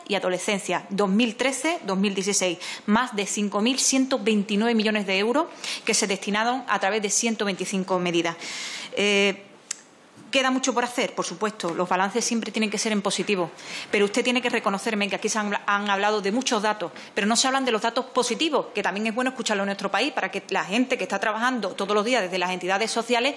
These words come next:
se sientan reconocidas. Y aquí tenemos un dato de dos mil dieciocho, de la encuesta de condiciones de vida del inef. Dice que la tasa de población, de, perdón, de pobreza infantil en España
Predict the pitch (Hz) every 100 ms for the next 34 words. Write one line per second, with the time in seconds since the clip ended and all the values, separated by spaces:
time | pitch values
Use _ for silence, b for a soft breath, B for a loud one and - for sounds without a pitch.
0 | B B 285 294 277 214 180 180 180 -
1 | 175 160 B B B 214 202 220 277 277
2 | 294 294 262 269 247 247 254 233 220 233
3 | 233 240 247 240 160 160 196 190 226 233
4 | 262 262 220 214 190 190 226 233 226 202
5 | 226 254 262 B B B - 208 196 190
6 | 165 - - - - - - - - 202
7 | 226 247 214 202 220 254 214 196 190 190
8 | 226 214 226 - B - 196 - 202 226
9 | 202 196 214 226 214 208 208 208 196 226
10 | 220 262